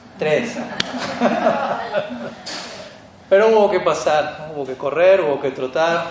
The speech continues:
hubo que transpirar, hubo que llorar, hubo que desmayarse, hubo que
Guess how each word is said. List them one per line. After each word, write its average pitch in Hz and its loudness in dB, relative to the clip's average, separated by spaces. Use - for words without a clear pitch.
hubo 131 -6
que 127 -6
transpirar, 147 -6
hubo 123 -6
que 120 -10
llorar, 156 -2
hubo 120 -8
que 120 -12
desmayarse, 127 -6
hubo 123 -10
que 127 -14